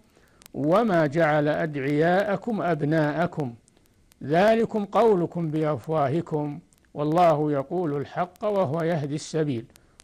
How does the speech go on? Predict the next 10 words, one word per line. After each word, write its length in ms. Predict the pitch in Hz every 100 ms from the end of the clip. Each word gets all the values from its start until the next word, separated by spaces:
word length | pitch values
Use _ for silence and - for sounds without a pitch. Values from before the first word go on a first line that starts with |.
| -
ادعوهم 720 | 170 208 160 151 196 156 156 151
لآبائهم، 920 | 151 156 160 139 139 135 160 135 139 - - _ _ - _
فإن 220 | 135 170 214
لم 220 | 208 165
تعلموا 800 | 180 190 160 156 147 147 156 147
آباءهم 580 | 139 147 147 175 196 220
فإخوانكم 920 | 175 165 - 156 160 156 147 139 151
في 140 | 139
الدين 540 | 139 120 151 151 143 139
ومواليكم". 840 | 233 214 156 143 139 135 160 - 117